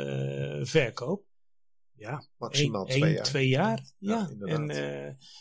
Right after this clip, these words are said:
Speaker 1: nou goed, dus, eh, uiteindelijk kwam natuurlijk de uitspraak.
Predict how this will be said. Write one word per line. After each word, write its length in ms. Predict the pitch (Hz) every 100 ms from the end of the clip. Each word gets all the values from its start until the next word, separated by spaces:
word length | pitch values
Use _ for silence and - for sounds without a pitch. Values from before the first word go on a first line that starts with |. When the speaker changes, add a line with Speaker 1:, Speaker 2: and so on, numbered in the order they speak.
| - _
Speaker 1:
nou 160 | 226 165
goed, 440 | - 185 - 156
dus, 320 | 98 92 - - -
eh, 680 | 95 87 85 85 58 60
uiteindelijk 520 | - - 196 240 185 135
kwam 120 | 120
natuurlijk 320 | 113 123 165 -
de 80 | 240
uitspraak. 600 | 254 - 170 113 -